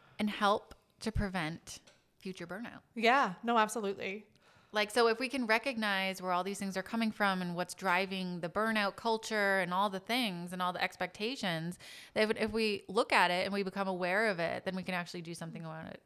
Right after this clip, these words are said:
Speaker 1: about it. So, like, the first step is awareness and then action, right? So,
Speaker 2: Mm-hmm.
Speaker 1: yeah, I feel like, um, I have definitely gotten sucked into the, the culture of the, um, hustle culture.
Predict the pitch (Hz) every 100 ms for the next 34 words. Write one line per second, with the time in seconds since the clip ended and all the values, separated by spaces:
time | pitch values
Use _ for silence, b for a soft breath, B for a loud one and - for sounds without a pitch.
0 | 175 170 151 170 - - 180 175 170 175
1 | - 185 180 - - 185 170 180 175 170
2 | B B B - 175 233 226 214 202 196
3 | 190 180 165 - - - - - 175 170
4 | 175 - - 190 180 175 175 208 B B
5 | B B B 247 285 190 196 202 220 208
6 | 202 185 180 - 190 175 165 165 - 180
7 | 185 185 175 170 190 180 170 175 185 175
8 | 180 175 190 170 170 170 175 - - 170
9 | - 175 175 190 - 170 160 160 165 160
10 | 165 165 - - 170 160 175 175 175 175
11 | 175 - 180